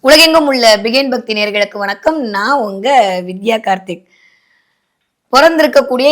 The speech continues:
இந்த ரெண்டாயிரத்தி இருபத்தி ஐந்தாம் ஆண்டு புத்தாண்டு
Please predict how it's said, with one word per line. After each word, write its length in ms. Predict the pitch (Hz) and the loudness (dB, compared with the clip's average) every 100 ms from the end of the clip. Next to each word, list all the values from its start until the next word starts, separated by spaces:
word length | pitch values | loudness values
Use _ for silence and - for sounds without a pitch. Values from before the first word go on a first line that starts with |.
| 285 | 0
இந்த 200 | 240 240 | -2 -2
ரெண்டாயிரத்தி 720 | 226 226 262 262 254 254 285 277 | -2 2 4 6 4 0 -6 -4
இருபத்தி 380 | 226 247 247 226 | -2 -2 0 0
ஐந்தாம் 540 | 208 214 220 233 220 | 0 -2 -4 -4 -6
ஆண்டு 380 | 196 196 208 262 277 | -8 -10 -4 -4 -4
புத்தாண்டு 760 | 202 196 - 220 202 202 240 | -10 -10 -4 -4 -4 -4 -2